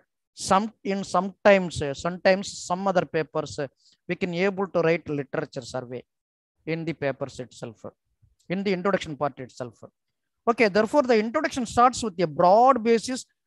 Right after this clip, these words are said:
and then narrows it down to your particular field of study. Explain the rationale behind each step. I already informed.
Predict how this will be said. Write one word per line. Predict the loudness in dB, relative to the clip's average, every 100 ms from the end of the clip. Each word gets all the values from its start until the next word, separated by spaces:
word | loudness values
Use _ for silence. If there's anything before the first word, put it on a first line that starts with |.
| -6
and | -2 2
then | 2
narrows | 4 6 8 6 4
it | -2 -2
down | 4 4 4 -6
to | -4
your | 0 0 0
particular | -4 -6 -4 -2
field | -2 -4 0 2
of | 0
study. | -4 -6 -6 -6 _ _ _ -4
Explain | -2 0 4 4 6
the | 4
rationale | 4 2 0 -6 -2 -2 -2
behind | -4 -4 -4 -4 -6
each | -8 -10
step. | -10 -6 -6 -4
I | -2 2
already | 2 0 -4
informed. | -6 -4 -4 -2 -2